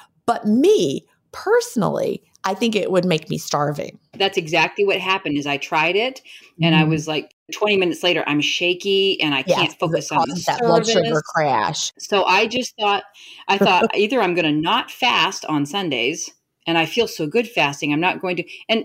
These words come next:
Speaker 2: p-, everybody should make their own decision. This certainly
Speaker 1: Exactly.
Speaker 2: isn't like, you know, the gospel according to Saint Juliet. But for me, <laughs> that's what I did is I just took it home and I had my communion later in my window.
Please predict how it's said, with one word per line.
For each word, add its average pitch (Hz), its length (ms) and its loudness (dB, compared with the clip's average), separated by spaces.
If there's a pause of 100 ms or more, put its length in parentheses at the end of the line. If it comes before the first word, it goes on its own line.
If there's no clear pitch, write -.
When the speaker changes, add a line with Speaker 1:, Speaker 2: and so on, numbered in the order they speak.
(120)
Speaker 2:
p-, - 160 -8
everybody 165 400 2
should 139 200 -6
make 131 160 -4
their 131 100 -6
own 123 80 -8
decision. 131 400 -6
This 147 160 -4
certainly 147 300 0
Speaker 1:
Exactly. 135 160 2
Speaker 2:
isn't - 100 -12
like, 135 220 -6
you 143 60 -6
know, 135 40 -8
the 139 100 -10
gospel 156 440 -2
according 151 340 0
to 139 80 -2
Saint 143 260 -4
Juliet. 143 520 -2
But 147 220 0 (340)
for 233 180 2
me, 226 380 2
<laughs> - 20 2
that's - 220 2
what 339 120 6
I 208 80 4
did 190 260 2
is 165 120 -2
I 165 120 2
just 233 200 -2
took 269 160 -2
it 403 80 0
home 294 220 0
and 262 80 0
I 220 40 -4
had 202 120 -2
my 226 100 -2
communion 269 420 2
later 233 220 0
in 226 180 -4
my 277 120 0
window. 254 500 0